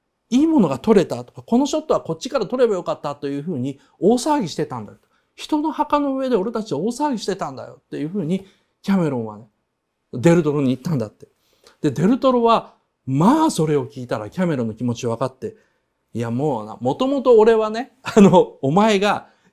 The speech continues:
小さい映画なんか作るはずがないと思ったよ」と。「これからはお前のこと絶対信用しない。お前がなんか小さい映画作りたいって言ったら、それは次の映画、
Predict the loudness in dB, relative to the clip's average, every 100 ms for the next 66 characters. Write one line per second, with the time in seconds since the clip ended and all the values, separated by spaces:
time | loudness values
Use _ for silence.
0 | -10 0 4 4 4 6 8 8 6 -2
1 | -6 -6 -6 -4 -2 -4 -2 -4 -2 -2
2 | -2 -2 0 0 -2 -8 _ _ _ _
3 | _ 4 4 6 6 6 4 2 2 2
4 | 0 -6 0 2 4 2 2 0 2 4
5 | 2 0 -8 -10 -8 -2 0 2 2 2
6 | 4 4 4 2 0 0 6 6 6 4
7 | 0 -4 0 0 0 -4 -2 -2 -2 -2
8 | 4 4 4 0 -2 -8 0 2 6 8
9 | 10 8 6